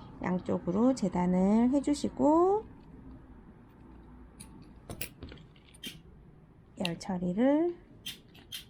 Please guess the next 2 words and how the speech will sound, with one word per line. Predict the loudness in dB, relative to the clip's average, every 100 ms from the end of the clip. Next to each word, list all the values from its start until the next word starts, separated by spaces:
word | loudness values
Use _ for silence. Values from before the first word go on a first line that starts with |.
| -20 -18 -12 -12 -14 -20 -20 -20 -20 -20 -20 -16 -10
해주시면 | -6 -6 -2 0 2 2 0 -2 -6
완성입니다. | -6 -2 0 2 2 0 -4 -2 -2 -2